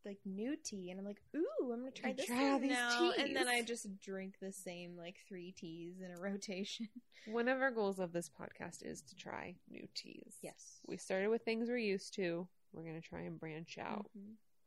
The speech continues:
Speaker 2: We may come back to ones we're used to <laughs>
Speaker 1: Probably
Speaker 2: throughout.
Speaker 1: frequently.
Speaker 2: But we're gonna do our best.
Speaker 1: I am determined to find some sort of fruity tea that I like.
Speaker 2: Mm.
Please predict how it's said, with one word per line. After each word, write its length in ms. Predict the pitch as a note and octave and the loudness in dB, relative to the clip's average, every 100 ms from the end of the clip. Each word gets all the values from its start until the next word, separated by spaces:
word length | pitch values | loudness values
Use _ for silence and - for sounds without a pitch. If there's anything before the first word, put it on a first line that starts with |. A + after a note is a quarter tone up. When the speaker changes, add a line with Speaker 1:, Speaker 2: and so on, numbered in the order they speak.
| - - - - F#3 | -16 -14 -12 -12 -6
Speaker 2:
We 100 | E3+ | -2
may 280 | E3+ D#3 F3+ | 0 2 0
come 240 | A3+ A3 | -2 -2
back 280 | A3 G#3+ G#3 | 0 0 0
to 80 | A3+ | 0
ones 200 | G3+ G#3+ | 2 2
we're 120 | A3 | 2
used 380 | G#3+ C4 - - | 4 2 2 2
to 60 | - | 8
<laughs> 680 | F#4 E4+ - - - - - | 8 6 -2 -20 -14 -14 -12
Speaker 1:
Probably 140 | A3+ | -4
Speaker 2:
throughout. 640 | A#3+ B3+ C#4 A#3+ A3 B3+ - | 0 2 2 2 2 0 -2
Speaker 1:
frequently. 560 | B3 - A#3 A#3 C4 - _ | -6 -10 -12 -10 -12 -16 _
Speaker 2:
But 300 | - E3 D#3+ - - | -4 -4 -4 -10 -12
we're 80 | E3+ | -6
gonna 140 | F3 F3 | -4 0
do 140 | G#3 | 4
our 100 | A#3 | 4
best. 460 | A#3 F#3 - - - - | 4 2 0 -4 -4 0
Speaker 1:
I 120 | C#4 | 2
am 300 | C4+ C#4 D#4+ | 2 2 0
determined 560 | F#4+ - A#3+ A#3+ B3+ B3+ | 0 -2 -4 -2 -4 -4
to 100 | A#3+ - | -8 -8
find 500 | A#3 A3 A3 A3 A3 - | -8 -4 -4 -4 -6 -8
some 360 | - - A3+ A3+ | -6 -2 -2 -2
sort 200 | B3 A#3+ | -2 -4
of 80 | A3+ | -4
fruity 440 | - G3+ G3 G3+ | -6 -4 -4 -6
tea 320 | - G3+ G3 | -6 -6 -4
that 160 | F#3 F3+ | -4 -4
I 160 | F3 | -6
like. 580 | E3+ D#3 C#3+ - - - _ _ _ _ _ _ - | -6 -8 -10 -14 -14 -16 _ _ _ _ _ _ -8
Speaker 2:
Mm. 320 | F#2 F#3 | -6 -6